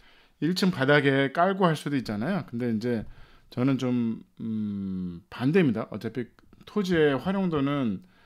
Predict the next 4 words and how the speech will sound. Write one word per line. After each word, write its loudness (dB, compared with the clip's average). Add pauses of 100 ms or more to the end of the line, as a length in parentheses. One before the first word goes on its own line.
(320)
높는 0
게 -2
좋으니까 0
기왕이면 2